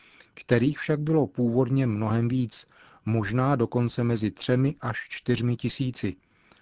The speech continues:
Plody čtyřiceti let kázání antického rétora, který se rozhodl následovat Ježíše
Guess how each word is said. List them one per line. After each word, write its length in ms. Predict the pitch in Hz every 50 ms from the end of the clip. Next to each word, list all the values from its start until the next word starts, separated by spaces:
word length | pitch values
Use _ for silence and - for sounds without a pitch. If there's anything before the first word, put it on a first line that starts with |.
| _ _ _ _
Plody 380 | - 120 113 113 110 117 135 139
čtyřiceti 640 | - - - - 107 110 107 - 110 101 - 117
let 180 | 107 101 98 -
kázání 760 | - - 110 110 113 107 113 120 120 120 123 127 123 123 -
antického 720 | - 104 104 - 110 101 - - - 117 113 101 95 92
rétora, 500 | 92 98 104 - - 123 113 120 120 - _ _ _ _ _ _ _ _ -
který 280 | - - 131 131 147
se 180 | 139 - - 120
rozhodl 460 | 113 120 117 107 107 127 135 139 143
následovat 640 | 127 117 110 113 - - - 120 117 117 107 98 -
Ježíše 560 | - 101 98 104 113 113 - - - 131 131